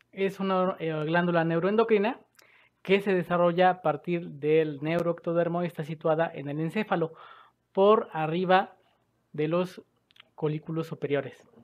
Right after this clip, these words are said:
Aquí se puede ver en esta imagen de resonancia magnética, precisamente con la flecha está señalada la glándula pineal.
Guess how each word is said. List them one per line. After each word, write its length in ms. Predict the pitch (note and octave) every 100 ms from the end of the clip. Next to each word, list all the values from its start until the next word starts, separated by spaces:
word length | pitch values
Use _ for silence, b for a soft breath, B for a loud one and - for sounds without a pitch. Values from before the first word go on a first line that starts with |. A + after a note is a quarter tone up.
| _ _
Aquí 180 | - E3
se 100 | D#3
puede 260 | - D#3+ D3+
ver 280 | D#3 D#3
en 120 | D3+ C#3+
esta 200 | - D#3
imagen 540 | D3+ D3+ - D#3+ D#3+ b b b b -
de 140 | D#3
resonancia 460 | D3+ D3+ D#3 D#3+ E3+
magnética, 540 | E3+ F3+ G3 G#3 A3+
precisamente 480 | A3+ F3 E3 E3 E3+
con 160 | D#3+ D#3
la 100 | D3
flecha 260 | E3+ E3
está 140 | E3+ D#3+
señalada 520 | E3 D3+ C#3+ D3+ D3
la 100 | C3
glándula 360 | C3+ D3+ D3+ D3+
pineal. 340 | G#3 B3